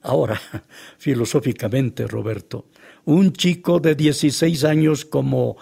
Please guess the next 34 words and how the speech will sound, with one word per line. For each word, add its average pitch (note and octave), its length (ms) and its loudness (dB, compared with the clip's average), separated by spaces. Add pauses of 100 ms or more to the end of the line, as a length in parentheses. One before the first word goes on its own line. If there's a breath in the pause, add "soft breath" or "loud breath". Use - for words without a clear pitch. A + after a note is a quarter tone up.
(160 loud breath)
el B2+ 240 -2
de A#2 160 0
este D#3 300 -2
correo C#3 440 -2
electrónico B2+ 800 -2
que - 80 -12
acabamos A#2 480 -4
de C3+ 80 -2
recibir, C#3 580 0 (920 soft breath)
te F3+ 120 4
diré E3+ 380 4
que B2+ 340 -2 (380 soft breath)
Bárbara A2+ 640 0
y D3 80 -2
yo D#3 280 6
realmente C#3+ 600 0
hemos C3 280 0
desafiado C#3+ 680 0
a G#2 40 -4
nuestros A2 440 -4
hijos D#3 460 0 (520 soft breath)
para C#3 320 -2
que B2+ 260 0 (240 loud breath)
no C#3+ 420 4
tengan D#3 640 0
relaciones B2+ 720 -2
amorosas. C3 800 -2
Ahora, A2 540 -8 (400 loud breath)
ellos B2 480 -2
han C#3+ 140 2
podido D#3 400 4
salir D3+ 340 0
en D3+ 120 2
citas - 540 -2